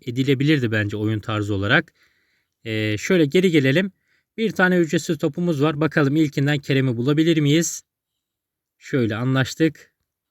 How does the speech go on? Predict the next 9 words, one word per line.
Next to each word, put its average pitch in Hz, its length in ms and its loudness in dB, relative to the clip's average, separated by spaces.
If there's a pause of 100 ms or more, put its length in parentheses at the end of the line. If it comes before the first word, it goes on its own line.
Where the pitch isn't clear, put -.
(2000)
Normalde 190 720 4
böyle 151 260 2
Süper 175 320 -4
Lig'den 170 220 0
oyuncu 170 260 0
geldiğinde 151 380 2
pek 151 260 -8
bulamıyoruz 143 440 0
arkadaşlar. 120 680 -2